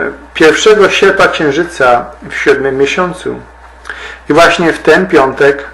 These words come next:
pojawi się, e, pierwsze światło księżyca, naznaczające w ten sposób rozpoczęcie się pierwszego dnia siódmego miesiąca, zwanego w tradycyjnym judaizmie jako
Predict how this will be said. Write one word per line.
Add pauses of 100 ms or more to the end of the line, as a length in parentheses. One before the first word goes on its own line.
(120)
pojawi
się, (460)
e, (140)
pierwsze
światło
księżyca, (220)
naznaczające
w
ten
sposób (520)
rozpoczęcie
się (300)
pierwszego
dnia
siódmego
miesiąca, (1000)
zwanego
w
tradycyjnym
judaizmie
jako